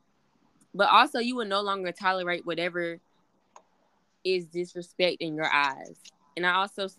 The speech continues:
I said everybody look different. What some people might consider a form of respect,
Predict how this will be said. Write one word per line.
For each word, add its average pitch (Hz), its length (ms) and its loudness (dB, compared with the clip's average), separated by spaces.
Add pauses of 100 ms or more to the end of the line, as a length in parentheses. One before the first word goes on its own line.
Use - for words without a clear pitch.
I 196 80 -2
said 208 220 -8
everybody 208 360 0
look 196 160 -6
different. 180 460 -10 (420)
What 208 300 0
some 240 160 -8
people 254 160 -6
might 226 180 -6
consider 220 360 -4
a 190 120 -4
form 208 240 -4
of 202 100 -4
respect, 202 680 -4